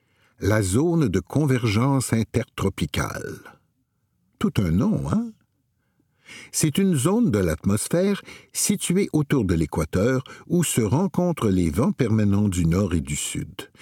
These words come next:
L'air qui monte alors se refroidit et se transforme en pluie. Mais en septembre, il s'est passé quelque chose d'inhabituel.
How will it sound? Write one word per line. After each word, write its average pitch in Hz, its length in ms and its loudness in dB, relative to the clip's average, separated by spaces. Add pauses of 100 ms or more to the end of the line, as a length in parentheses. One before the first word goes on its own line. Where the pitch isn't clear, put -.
(260)
L'air 127 380 2
qui - 120 0
monte 110 280 2
alors 85 360 0
se - 120 -2
refroidit 71 960 -2
et 123 60 0
se - 140 -4
transforme 95 580 -2
en 78 120 0
pluie. 69 520 -10 (960)
Mais 143 300 0
en 95 100 0
septembre, - 720 -6 (840)
il 123 120 2
s'est - 180 -2
passé 165 340 -2
quelque 123 320 0
chose 175 600 0 (140)
d'inhabituel. - 1160 -4